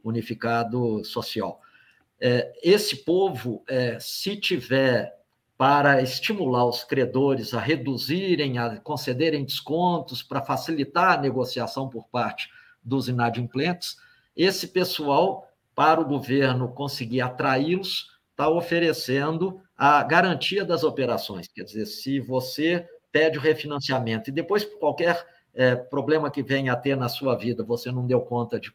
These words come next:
cumprir ou de honrar mesmo esse refinanciamento, o credor, quem pôs, é, quem fez o refinanciamento, não perde, porque o governo entra com esse valor, é,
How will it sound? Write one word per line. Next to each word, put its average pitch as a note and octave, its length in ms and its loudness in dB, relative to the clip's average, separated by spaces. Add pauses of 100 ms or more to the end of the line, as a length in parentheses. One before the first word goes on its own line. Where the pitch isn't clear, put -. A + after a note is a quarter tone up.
cumprir C#3+ 680 -2
ou B2 100 2
de B2 100 -4
honrar B2 760 -2
mesmo D3+ 340 2
esse C3 200 0
refinanciamento, C3+ 920 -4 (300)
o G#3 160 0
credor, E3+ 600 2
quem G#3+ 300 0
pôs, - 640 0 (120)
é, B2+ 300 4
quem F#3+ 380 0
fez D#3 420 0
o A#2+ 60 -4
refinanciamento, B2+ 840 -4
não E3+ 160 -2
perde, C#3 540 0 (200)
porque - 160 -4
o D#3 60 0
governo C#3+ 500 0
entra C3+ 280 -2
com C#3 140 -6
esse C3 220 -4
valor, A#2+ 480 0 (360)
é, A2 380 0